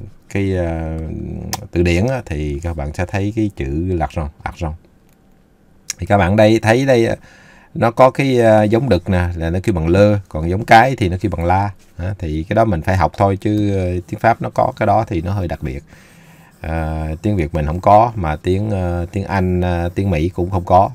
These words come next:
Thành ra tiếng Pháp nó có cái đặc biệt cái đó, tức là mỗi cái danh từ nó hoặc là giọng, ờ, nó phải là giặc, ờ, hoặc là giống cái, hoặc là giống đực. Thì, ờ, về nói về tiền thì, ờ, mình mới nói những cái danh từ mà họ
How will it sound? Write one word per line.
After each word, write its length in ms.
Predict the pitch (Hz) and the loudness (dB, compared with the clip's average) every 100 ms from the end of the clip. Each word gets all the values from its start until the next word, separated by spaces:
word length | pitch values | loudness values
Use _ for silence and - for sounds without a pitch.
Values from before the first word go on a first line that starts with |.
| - 87 | -10 -8
Thành 140 | 78 | -6
ra 80 | 80 | -4
tiếng 160 | 101 | -6
Pháp 200 | 95 107 | -2 -2
nó 80 | 113 | -4
có 140 | 110 110 | -6 -6
cái 100 | 98 | -6
đặc 100 | - | -6
biệt 160 | 67 73 | -8 -4
cái 80 | |
đó, 180 | 92 101 110 | -4 -4 -6
tức 140 | 104 | -6
là 100 | 80 | -4
mỗi 220 | 78 80 | -2 -2
cái 100 | 104 | 0
danh 200 | 101 87 | 0 0
từ 200 | 78 73 - - - - - | -2 -4 -8 -16 -20 -20 -6
nó 220 | 92 98 | 2 2
hoặc 240 | 110 78 - | 4 2 0
là 140 | 80 | 0
giọng, 380 | 73 71 76 82 | 0 -2 -2 -4
ờ, 380 | 82 80 78 80 | -4 -4 -6 -4
nó 300 | 85 92 101 | -2 0 0
phải 280 | - 71 69 | -2 -4 -2
là 160 | 73 | -4
giặc, 180 | 71 69 - 58 | -6 -8 -10 -8
ờ, 160 | 67 | -6
hoặc 220 | 73 78 | -2 -2
là 80 | 82 | 0
giống 460 | 69 73 85 107 127 | -2 -2 0 0 4
cái, 280 | 107 110 117 | 6 6 4
hoặc 260 | 90 - | -4 -6
là 80 | 65 | -10
giống 240 | 69 95 | -8 -6
đực. 120 | 78 - - - - - - - - - | -6 -8 -18 -20 -20 -20 -20 -20 -20 -2
Thì, 300 | 95 98 92 | 4 6 6
ờ, 460 | 92 90 90 87 87 | 6 6 6 4 0
về 280 | 90 92 | 2 2
nói 160 | 90 113 | 2 2
về 100 | 104 | 2
tiền 300 | 85 92 90 | 2 0 2
thì, 280 | 85 82 85 | 0 2 2
ờ, 240 | 82 85 | 2 0
mình 500 | 80 80 82 82 82 | -2 -2 -2 -2 0
mới 460 | 90 110 127 127 117 | 2 2 2 0 -2
nói 380 | 110 107 127 127 | 0 0 -2 -2
những 220 | 92 87 | -4 -2
cái 400 | 110 113 113 104 | 0 2 2 0
danh 200 | 98 92 | -2 -2
từ 300 | 85 80 80 | -2 -2 -2
mà 380 | 82 78 78 73 | -2 -2 -2 -4
họ 840 | 73 69 71 82 87 90 87 | -4 -4 -4 -4 -4 -4 -4